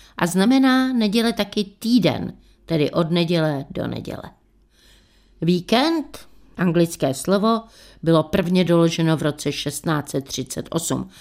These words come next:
a znamená jak jinak konec týdne. Díky nezřetelnosti anglických slovních druhů lze pozorovat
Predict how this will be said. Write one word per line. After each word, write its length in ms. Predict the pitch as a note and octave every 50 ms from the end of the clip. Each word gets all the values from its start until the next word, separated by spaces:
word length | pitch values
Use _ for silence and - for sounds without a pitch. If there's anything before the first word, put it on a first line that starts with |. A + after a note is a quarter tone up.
| - - - - _ -
a 80 | F#3 G3
znamená 520 | F3 F3+ G#3+ A3 A3 G3+ G3 F#3 F#3 F3
jak 240 | D#3 B2+ A#2+ - -
jinak 220 | D#3 D3 C#3+ C#3 - - -
konec 440 | - D#3+ D#3 D3+ D3 D3 - -
týdne. 440 | - - C3+ C3+ - - A2+ G2 - - _ _ _ _ _ _ _ _ _ _ - - - - - - -
Díky 280 | E3 F3+ F3+ F#3 F3+ D#3+
nezřetelnosti 1080 | D#3+ D#3 D3+ C#3 - - - E3+ E3 - F#3 F3+ F3+ F3 F3 F#3+ F#3+ - - A3+ A#3 -
anglických 640 | - G3 F#3 E3 E3+ E3 E3 - - F#3 F#3 -
slovních 380 | - F3 D#3+ D3+ D#3+ D3+ D3 C#3+
druhů 320 | C3 D#3 D#3 D#3 E3+ F#3
lze 180 | G3 E3 F3 E3
pozorovat 640 | - D#3 D3+ C#3 E3 E3 E3+ E3 F3+ F#3 F#3 -